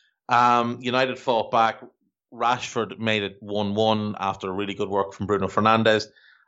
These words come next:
And Greenwood made it two one. Uh, a mishit Paul Pogba volley bounced to him and he headed home. Uh, keeper probably should have done a little bit better. Um,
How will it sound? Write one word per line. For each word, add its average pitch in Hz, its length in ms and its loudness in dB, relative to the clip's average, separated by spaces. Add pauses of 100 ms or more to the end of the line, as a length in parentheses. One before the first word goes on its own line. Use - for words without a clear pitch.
And 117 240 2
Greenwood 123 720 2
made 113 340 2
it 101 240 -4 (680)
two 135 260 2
one. 101 400 0 (560)
Uh, 113 220 4
a 113 40 4
mishit 120 600 2
Paul 110 280 2
Pogba 101 460 0
volley 101 500 0 (460)
bounced 113 440 0
to 101 200 -4
him 95 100 -4
and 95 100 -8
he 92 60 -10
headed 95 320 -6
home. 98 480 -6
Uh, - 140 -10 (120)
keeper 117 300 -6
probably 101 300 -2
should - 160 -6
have 92 80 -8
done 98 160 -2
a 98 80 -2
little 95 180 -6
bit 92 160 -4
better. 101 440 4 (420)
Um, 123 580 4